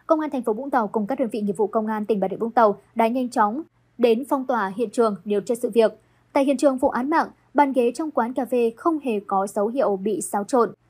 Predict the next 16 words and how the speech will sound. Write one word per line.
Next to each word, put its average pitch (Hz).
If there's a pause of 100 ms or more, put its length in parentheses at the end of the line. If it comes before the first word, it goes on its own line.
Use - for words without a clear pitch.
(320)
Chỉ 277
duy 311
có 254
cầu 254
rào 226
điện 220
của 220 (100)
quán 226
bị 294
ngắt. 247 (320)
Trên 247
ghế 220
sofa 240 (100)
phía 226
bên 240
trái, 233